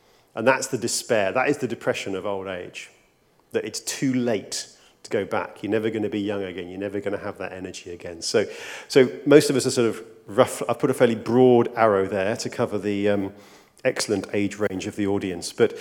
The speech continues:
but we're sort of there, aren't we? Thinking about this sort of midlife crisis, second half of, of adult life. And the, the problem is, if we don't get it right, what's next? The only things that are left are retirement and death.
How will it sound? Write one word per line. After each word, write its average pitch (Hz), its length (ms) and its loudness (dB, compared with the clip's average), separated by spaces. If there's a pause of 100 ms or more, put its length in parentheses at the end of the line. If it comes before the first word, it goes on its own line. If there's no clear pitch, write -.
(220)
but 165 100 6
we're 196 160 12
sort 208 200 6
of 147 120 2
there, 143 300 12
aren't 127 180 10
we? 104 100 2
Thinking 156 400 6
about 117 380 6
this 113 160 0
sort 110 160 2
of 110 160 2 (340)
midlife 123 340 2
crisis, 117 520 2
second 131 300 0
half 113 420 2
of, 104 180 -2 (320)
of 120 160 4
adult 113 280 4
life. 104 260 6
And 131 100 4
the, 139 60 4
the 151 160 0
problem - 240 8
is, 147 100 6
if 165 140 2
we 185 60 -2
don't 196 260 8
get 151 140 8
it 139 80 8
right, 117 480 2
what's 131 340 0
next? 117 360 -2
The 131 100 6
only 156 120 8
things 143 280 0
that - 100 0
are 113 60 0
left 107 320 0
are - 20 -4
retirement 101 600 -2
and 92 100 -6
death. 87 340 -10